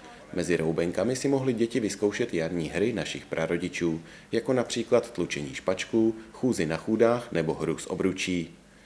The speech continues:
Jak k zahájení návštěvnické sezony ve skanzenu uvedla vedoucí správy souboru lidových staveb Vysočina Ilona Vojancová,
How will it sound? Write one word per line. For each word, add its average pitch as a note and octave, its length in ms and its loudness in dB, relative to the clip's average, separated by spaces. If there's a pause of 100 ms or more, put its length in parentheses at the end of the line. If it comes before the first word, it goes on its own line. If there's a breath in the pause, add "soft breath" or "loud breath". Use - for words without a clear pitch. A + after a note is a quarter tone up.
(320 loud breath)
Jak - 240 0
k F#2+ 80 -6
zahájení F2 580 2
návštěvnické A#2+ 720 -2
sezony G#2+ 380 0
ve D2+ 100 -4
skanzenu F#2+ 460 -2
uvedla A#2 360 2
vedoucí G2+ 440 2
správy A2+ 380 0
souboru A#2 400 0
lidových G2 380 0
staveb C#2+ 360 -6
Vysočina A#2+ 560 0 (320 loud breath)
Ilona B2+ 300 2
Vojancová, F#2 720 2